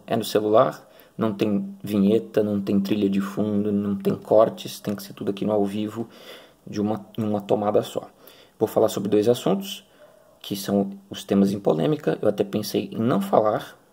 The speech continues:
mas não há como. É o tema que está em voga e eu preciso também colocar a minha opinião.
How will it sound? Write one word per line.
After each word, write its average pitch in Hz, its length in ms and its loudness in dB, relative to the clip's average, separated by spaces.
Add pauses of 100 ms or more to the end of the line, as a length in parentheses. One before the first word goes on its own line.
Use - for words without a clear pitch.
(960)
mas 113 140 0
não 113 120 0
há 117 60 -2
como. 82 340 -4 (360)
É 104 120 4
o 101 60 4
tema 101 280 0
que - 80 -16
está - 200 -8
em 107 80 -6
voga 107 560 2 (100)
e 104 280 -4 (340)
eu 101 80 -4
preciso - 300 -10
também 104 200 0
colocar 104 320 -2
a - 20 2
minha 101 140 2
opinião. - 320 -6